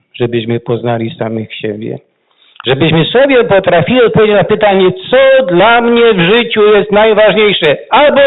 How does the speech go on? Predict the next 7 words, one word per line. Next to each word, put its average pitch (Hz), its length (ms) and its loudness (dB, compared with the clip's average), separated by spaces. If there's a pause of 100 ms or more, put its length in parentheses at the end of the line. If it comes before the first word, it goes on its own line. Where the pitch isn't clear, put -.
życie 269 240 0
ziemskie, 220 640 0
albo 214 320 2
wieczne. 151 480 0
Tu 190 200 -6
jest 247 120 -4
kolizja. 269 580 -2